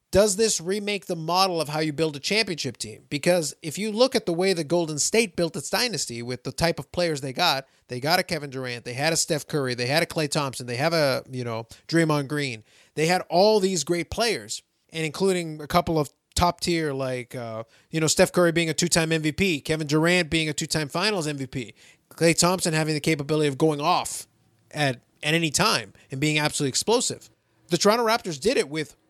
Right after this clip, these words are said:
one legitimate two-way superstar who is acknowledged as a top-tier player, and then a bunch of other players who are quite good, but not nearly on that level. It wasn't like the big three in Boston or what they did with Cleveland where they got,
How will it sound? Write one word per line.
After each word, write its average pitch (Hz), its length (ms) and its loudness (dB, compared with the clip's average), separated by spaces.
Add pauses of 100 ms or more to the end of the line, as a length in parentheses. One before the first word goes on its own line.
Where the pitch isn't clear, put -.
one 175 360 2
legitimate 214 560 0
two-way 190 300 -2
superstar 147 640 -6 (100)
who 143 260 -2
is 139 120 2
acknowledged 151 600 0
as 131 180 -4
a 123 60 -8
top-tier 175 560 -2
player, 190 420 -2 (760)
and 196 120 4
then 226 120 6
a 214 60 6
bunch 220 200 0
of 262 80 -2
other 233 140 2
players 262 400 0
who 190 200 -6
are 170 200 -4 (240)
quite 202 240 0 (100)
good, 202 400 -2 (800)
but 208 180 0
not 214 280 2
nearly 202 480 4
on 156 220 -2
that 151 180 -4
level. 131 520 0
It 143 100 -6
wasn't 220 320 0
like 190 220 -2
the 160 80 -6
big 175 220 2
three 175 240 -2
in 170 100 -2
Boston 147 540 0
or 135 220 -4
what 139 200 -2
they 143 120 0
did 151 220 0
with 147 120 -4
Cleveland 156 500 2
where 135 160 0
they 131 140 -2
got, 143 300 0